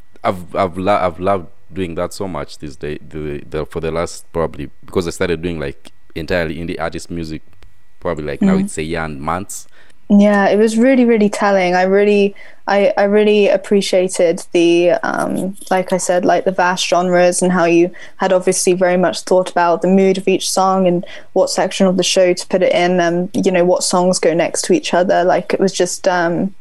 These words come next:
Speaker 2: yeah, a great kind of blend and a gre-, great kind of continuous, uh, 'cause you didn't really talk much either. You gave me a lovely shout out, by the way. Thank you so much for doing that.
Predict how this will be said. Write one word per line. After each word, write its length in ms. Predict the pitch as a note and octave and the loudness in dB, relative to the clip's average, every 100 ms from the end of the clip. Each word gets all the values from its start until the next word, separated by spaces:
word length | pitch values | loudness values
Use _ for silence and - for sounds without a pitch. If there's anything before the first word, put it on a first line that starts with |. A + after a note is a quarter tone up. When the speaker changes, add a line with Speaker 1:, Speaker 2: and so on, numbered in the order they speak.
| - - - - | -16 -16 -16 -6
Speaker 2:
yeah, 240 | F#3+ F3 F3 | 0 2 2
a 80 | G3 | 0
great 480 | G3+ G3 G3 F#3 - - | 2 2 4 2 -2 -6
kind 260 | - F#3+ | -2 0
of 120 | F3+ - - | 0 -4 -2
blend 420 | F#3 F3+ F3 F3 | 0 2 0 0
and 100 | F3+ | 2
a 80 | F3+ | 2
gre-, 300 | F#3 F3+ - - | 2 2 0 0
great 260 | F#3 D#3+ | 0 0
kind 160 | - F#3 | 0 0
of 120 | F3 | 0
continuous, 840 | - F#3 - F#3+ F3+ F3+ F3+ - - - - - | 2 2 4 4 4 2 0 -4 -6 -10 -12 -4
uh, 140 | F#3+ - | -2 0
'cause 200 | A#3 A3 | 2 4
you 80 | A#3+ | 4
didn't 320 | D4 C4 - | 4 4 4
really 240 | A#3+ A3+ | 2 4
talk 360 | G#3+ C#4+ C4+ - | 2 2 0 2
much 320 | E3+ E3 - | 0 0 0
either. 180 | G3 - | 2 2
You 180 | E4+ G#3+ | 2 2
gave 200 | A#3 G#3+ | 2 4
me 100 | G3 | 4
a 60 | |
lovely 340 | G3+ G3+ G3 F3+ | 4 2 2 0
shout 380 | - D#3+ F3 | 0 -2 -2
out, 180 | D#3 D3+ | 0 2
by 140 | D#3 E3 | 2 2
the 80 | |
way. 180 | C#3+ D3+ | 2 2
Thank 260 | D#3+ F#3+ F3+ | 0 -2 -2
you 60 | |
so 160 | F3+ F3 | -2 0
much 240 | E3+ - - | 0 -2 -2
for 120 | G3 | -2
doing 260 | - - | 0 0
that. 260 | - E3+ - | -2 -2 -4